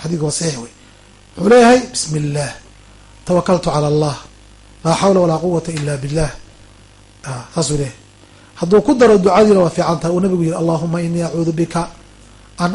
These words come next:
adilla, aw udal, aw azilla, aw uzalla, aw adlima, aw udlama,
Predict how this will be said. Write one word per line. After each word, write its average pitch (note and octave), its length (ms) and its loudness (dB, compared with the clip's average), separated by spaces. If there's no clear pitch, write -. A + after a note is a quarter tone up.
adilla, E3+ 580 2
aw E3 140 4
udal, F3+ 380 4
aw D#3+ 200 4
azilla, F3+ 540 2
aw D#3+ 120 2
uzalla, F3+ 480 4
aw E3+ 120 4
adlima, F3+ 560 4
aw F3 120 2
udlama, F#3 500 2